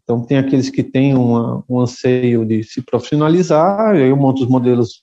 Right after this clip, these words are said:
do natural, ponho iluminação, tudo, e a gente pega os fundamentos. E tem aquele pessoal que quer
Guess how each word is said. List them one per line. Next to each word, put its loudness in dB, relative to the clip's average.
do -4
natural, 0
ponho 0
iluminação, 0
tudo, 2
e 2
a 0
gente -2
pega 2
os -4
fundamentos. 0
E 2
tem 2
aquele 2
pessoal 0
que -6
quer 0